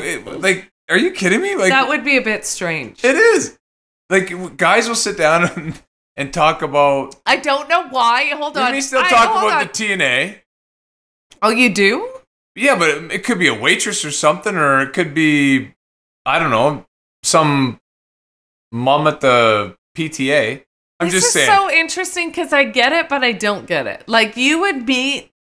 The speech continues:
Speaker 2: the, the friend that you met tonight and talk about that.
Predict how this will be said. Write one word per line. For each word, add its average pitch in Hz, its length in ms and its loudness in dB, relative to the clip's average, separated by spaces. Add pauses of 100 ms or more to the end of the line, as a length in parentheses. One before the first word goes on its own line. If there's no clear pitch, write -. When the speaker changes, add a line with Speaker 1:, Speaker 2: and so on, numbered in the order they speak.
Speaker 2:
the, 202 640 2 (160)
the 196 320 0
friend 240 400 0
that 269 120 -2
you 254 120 0
met 226 300 0
tonight 214 420 0
and 294 160 -4
talk 349 240 -2
about 339 280 -2
that. 247 360 2